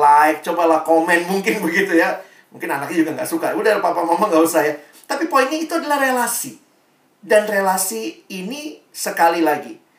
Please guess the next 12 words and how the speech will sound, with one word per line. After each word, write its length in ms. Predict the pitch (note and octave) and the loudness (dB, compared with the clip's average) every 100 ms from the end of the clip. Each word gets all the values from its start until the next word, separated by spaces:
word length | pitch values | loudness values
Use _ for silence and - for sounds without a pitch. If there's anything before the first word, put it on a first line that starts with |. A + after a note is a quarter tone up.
| _ | _
saya 320 | - C#3 C#3+ | -10 -8 -6
tidak 320 | B3+ A#3+ G3+ | -4 -2 -2
mengatakan 480 | G3 F3 E3+ E3 E3+ E3 | -2 -6 -6 -6 -6 -4
online 400 | E3+ E3 E3 D#3+ | -2 0 0 0
menggantikan 640 | D3+ C#3+ C#3+ D3+ - C#3 | -2 -4 -6 -6 -10 -8
offline. 480 | C3+ C3+ C3 B2 F#2+ _ _ _ _ _ _ _ _ _ | -8 -8 -10 -10 -12 _ _ _ _ _ _ _ _ _
Di 160 | D3+ | -8
saat 400 | D#3+ G#3 F#3+ F#3+ | -4 0 0 0
kita 240 | - E3+ E3+ | -8 -6 -4
sangat 720 | - A3 A#3+ C4 B3+ A3 - | -4 -4 -2 -2 -2 -4 -2
online 480 | F3+ E3+ D#3 C#3+ C#3 | -2 -2 -4 -4 -6
sekarang, 560 | D3+ - C3 A#2+ A#2 | -10 -6 -4 -6 -10